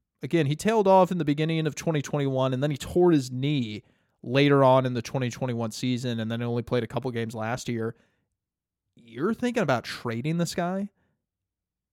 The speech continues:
after taking him number two overall, was one of the best rookies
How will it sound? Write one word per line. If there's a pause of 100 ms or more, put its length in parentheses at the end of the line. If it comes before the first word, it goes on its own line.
(180)
after (240)
taking
him
number
two
overall, (520)
was
one
of
the
best
rookies